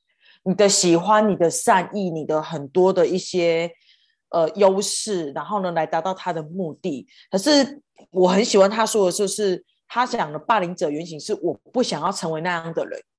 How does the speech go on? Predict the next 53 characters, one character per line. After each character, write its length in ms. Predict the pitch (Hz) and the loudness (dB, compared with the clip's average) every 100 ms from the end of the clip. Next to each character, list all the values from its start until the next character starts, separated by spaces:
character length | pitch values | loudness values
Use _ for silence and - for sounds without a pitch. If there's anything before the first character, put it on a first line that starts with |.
| - | -4
因 120 | 254 | 0
为 80 | 277 | 2
刚 240 | 277 269 | 2 4
在 100 | 269 | 4
讲 320 | 269 214 151 151 | 2 2 -2 -4
那 60 | 202 | -4
个 260 | 196 175 165 | 0 0 0
女 160 | 170 | -6
生 200 | 151 208 | -6 -6
在 100 | 226 | -6
讨 220 | - 160 | -6 -8
钱 180 | 139 151 | -8 -10
的 80 | 143 | -6
时 80 | 190 | -2
候， 60 | |
我 40 | 170 | -2
就 60 | |
心 180 | 180 190 | -2 -4
里 60 | 185 | -6
想 180 | 151 - | -8 -8
说 320 | 156 143 - | -6 -6 -6
，“嗯， 160 | 196 240 - _ _ _ | -8 -8 -10 _ _ _
那 140 | 285 | 2
你 80 | 226 | 2
可 100 | 165 | 2
以 40 | 196 | 2
不 100 | 220 | 4
要 80 | 190 | 2
理 80 | |
他 160 | 160 165 | 2 -2
就 100 | 180 | -2
好 180 | - - | -2 -2
啦。” 280 | 76 - - _ - | -2 -4 -8 _ -4
或 120 | 277 226 | 2 2
者 80 | |
是 80 | 233 | 2
心 160 | 247 240 | 2 2
里 60 | |
想 220 | 220 185 160 | 2 0 -2
说 380 | 196 202 202 _ | -2 -2 -6 _
，“你 100 | 196 196 | -4 2
可 100 | 294 | 2
以 40 | |
换 200 | 285 285 | 2 0
下 220 | 269 262 | 0 0
一 40 | 254 | 0
个 60 | |
喜 200 | 226 160 | -4 -8
欢 220 | 151 226 | -6 -4
你 40 | 196 | -4
的 80 | 139 | -6
人 160 | 139 - | -8 -12
啊， 240 | - - | -18 -20